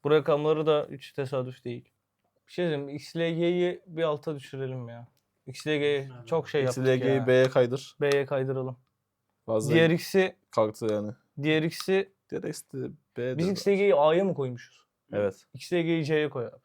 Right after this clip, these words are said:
Speaker 3: Aa.
Speaker 1: C'ye koyalım abi.
Speaker 3: Lan ne oldu lan bir anda?
Speaker 1: Karmik Korp'u B'ye koyacağım.
Speaker 3: Tamam.
Speaker 1: Ee, ayıp oldu çünkü C biraz şey oldu. <laughs> Biraz
Speaker 3: Tamam.
Speaker 1: bir ben duygusal cevap verdiğimi <laughs> düşünüyorum.
Speaker 3: Aklını kaybettiğimiz roundlar geldi.
Speaker 1: Evet.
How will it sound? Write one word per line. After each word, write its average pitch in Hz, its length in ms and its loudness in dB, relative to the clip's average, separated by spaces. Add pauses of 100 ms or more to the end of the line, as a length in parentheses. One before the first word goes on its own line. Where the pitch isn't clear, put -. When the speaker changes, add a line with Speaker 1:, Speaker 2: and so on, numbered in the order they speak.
(460)
Speaker 3:
Aa. 123 400 10 (680)
Speaker 1:
C'ye 151 300 0
koyalım 127 360 -2
abi. 107 60 0
Speaker 3:
Lan 131 160 8
ne 127 40 8
oldu 170 280 8
lan 202 220 8
bir 170 60 6
anda? 160 380 4 (680)
Speaker 1:
Karmik 160 340 4
Korp'u 175 360 4
B'ye 165 200 6
koyacağım. 147 380 0 (680)
Speaker 3:
Tamam. 123 300 0 (720)
Speaker 1:
Ee, 131 500 0
ayıp 143 260 2
oldu 127 240 -2
çünkü 127 220 -10
C 127 220 -2
biraz 123 200 -6
şey - 320 0
oldu. 127 320 -6 (200)
<laughs> - 220 -10
Biraz 170 220 6
Speaker 3:
Tamam. 113 240 2 (240)
Speaker 1:
bir 147 300 2
ben 156 380 4
duygusal 170 540 6
cevap 151 340 4
verdiğimi 151 300 6
<laughs> - 0 -
düşünüyorum. 214 480 6 (680)
Speaker 3:
Aklını 143 380 4
kaybettiğimiz 147 500 6
roundlar 135 320 6
geldi. 123 380 0
Speaker 1:
Evet. 175 320 4